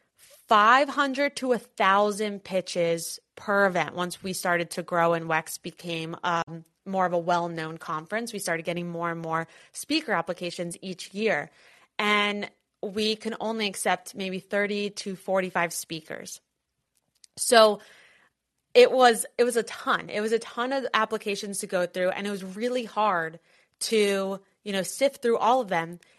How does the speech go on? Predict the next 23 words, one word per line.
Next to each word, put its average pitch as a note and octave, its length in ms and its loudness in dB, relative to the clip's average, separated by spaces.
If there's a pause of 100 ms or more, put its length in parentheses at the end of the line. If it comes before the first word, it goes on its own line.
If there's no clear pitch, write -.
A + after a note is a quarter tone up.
until G#3 440 -2
I A#3 100 4
discovered F#3 680 -2 (200)
this F#3+ 420 -4
formula G3+ 680 -2
of E3+ 180 -4
what F3+ 560 2 (320)
it A3+ 180 2
really A3 460 -2
takes F#3 440 -4 (140)
to G3+ 120 -8
stand F#3 540 -2
out E3+ 340 0 (220)
and F#3 220 -4
get F3 280 -2
booked - 360 -6 (240)
to F#3 100 -6
speak. - 460 -8 (720)
So A#3 560 8 (680)
the G#3 180 2
more A3 420 4
that D4 300 6
we, G#3+ 440 -2